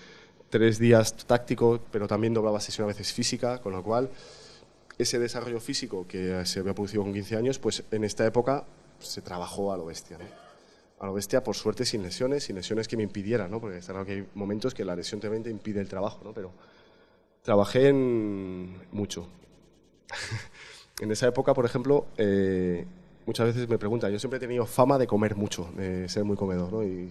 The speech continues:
Félix, que ha estado muchos años conmigo en la selección, lo puede. Y en esta época, el, cuando no estaba, claro, estaba además creciendo. Entonces, la época que no estaba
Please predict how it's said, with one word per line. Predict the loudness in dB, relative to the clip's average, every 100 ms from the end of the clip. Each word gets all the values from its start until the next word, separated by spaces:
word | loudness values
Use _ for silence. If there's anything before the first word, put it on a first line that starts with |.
| -4
Félix, | 0 0 0
que | -2 -6
ha |
estado | -4 -6
muchos | -6 -6
años | -6 -6
conmigo | -4 -4
en |
la | -2
selección, | -4 0 2
lo | 2
puede. | 2 0 -2 -4 -6 -10 -18 -20 -18 -2
Y | 2
en |
esta | 4 4
época, | 6 4 2 -2 -18 -20 -10 4
el, | 6 8 6 4 4 2 2
cuando | 2 2
no | 0
estaba, | 2 4 4 4
claro, | 4
estaba | 4 6 6
además | 4 0
creciendo. | -2 -4 -4 -6 -12
Entonces, | -10 -6
la | -4
época | -2 -2 -2
que |
no | -2
estaba | 2 4 4 2